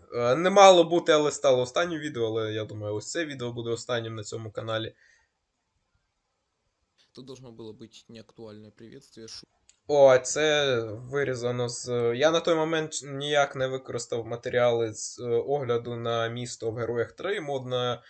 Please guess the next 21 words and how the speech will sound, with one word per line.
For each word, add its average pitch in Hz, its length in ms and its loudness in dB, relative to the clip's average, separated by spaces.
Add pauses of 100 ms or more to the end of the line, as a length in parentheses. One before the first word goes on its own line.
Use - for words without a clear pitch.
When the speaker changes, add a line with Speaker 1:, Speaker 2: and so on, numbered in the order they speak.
(160)
Speaker 1:
V - 60 -10
C 127 300 -4
M 135 40 -6
I, 123 160 -2
якщо 120 400 -6
не 120 80 -6
помиляюсь, 117 640 -6
але 123 260 -6
захотів 123 380 -14
їх 120 140 -18
якось 110 320 -12
використати - 600 -18
тут. - 160 -16 (600)
Я 208 160 10
вам 214 180 4
збрехав, 156 540 -2
ніяких 139 400 -2
скетчів 135 440 -8
тут 123 220 -14
не 127 80 -10
планувалось. 113 720 -8